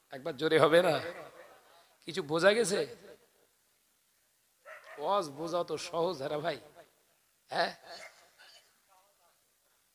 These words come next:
ওমর নামাজ আসবেই, এটা রাসূলের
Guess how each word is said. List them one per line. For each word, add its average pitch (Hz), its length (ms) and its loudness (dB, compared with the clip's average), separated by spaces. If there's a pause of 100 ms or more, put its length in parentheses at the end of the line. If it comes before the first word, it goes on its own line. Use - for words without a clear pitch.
(540)
ওমর 208 400 10 (1500)
নামাজ 123 680 2
আসবেই, 117 840 -8
এটা 113 200 -4
রাসূলের 117 420 -4